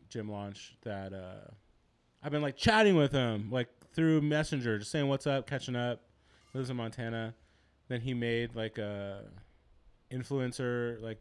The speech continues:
business page, like, business Facebook page for him.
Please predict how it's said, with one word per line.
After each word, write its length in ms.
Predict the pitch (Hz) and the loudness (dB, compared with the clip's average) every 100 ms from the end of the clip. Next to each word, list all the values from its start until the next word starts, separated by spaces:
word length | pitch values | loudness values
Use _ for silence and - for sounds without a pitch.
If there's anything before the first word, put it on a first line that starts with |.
| - | -8
business 260 | 117 135 | -6 -6
page, 480 | - 147 139 135 - | -6 -6 -6 -10 -14
like, 140 | - 104 _ _ - | -12 -14 _ _ -10
business 500 | 113 113 117 - - - | -8 -6 -10 -12 -20 -12
Facebook 280 | 120 - 117 | -12 -10 -12
page 240 | 123 117 - | -10 -10 -12
for 140 | 120 | -10
him. 220 | 123 127 | -8 -10